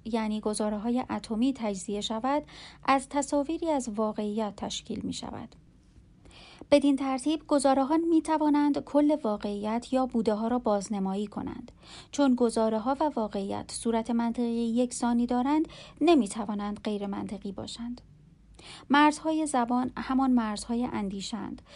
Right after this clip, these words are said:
چون اندیشه هم نمی‌تواند غیر منطقی باشد. ما نمی‌توانیم پا را از حد زبان فراتر گذاریم،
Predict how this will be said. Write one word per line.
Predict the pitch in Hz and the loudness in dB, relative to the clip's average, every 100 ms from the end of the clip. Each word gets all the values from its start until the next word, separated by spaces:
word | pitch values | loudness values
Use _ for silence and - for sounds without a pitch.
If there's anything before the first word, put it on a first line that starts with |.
| - - | -20 -8
چون | - 247 - | 2 2 2
اندیشه | 220 220 226 277 | -2 -2 -4 -2
هم | 277 277 277 | -2 2 4
نمی‌تواند | 302 240 214 208 208 202 | 4 2 -4 -6 -8 -6
غیر | 208 202 | -4 -4
منطقی | 196 196 196 208 202 | -4 -6 -8 -10 -8
باشد. | 220 - - - - - - - - | -10 -12 -14 -16 -20 -20 -20 -20 0
ما | 349 | 2
نمی‌توانیم | 381 381 269 240 220 220 220 | 2 2 2 0 -2 -2 -4
پا | 226 269 277 | -4 -2 0
را | 277 | 0
از | 247 226 | -4 -6
حد | 220 226 - | -8 -6 -6
زبان | 208 208 202 226 226 | -6 -6 -4 -2 -2
فراتر | 240 240 220 214 220 202 | -2 -2 -2 -4 -4 -6
گذاریم، | 185 185 156 - - | -6 -8 -10 -8 -12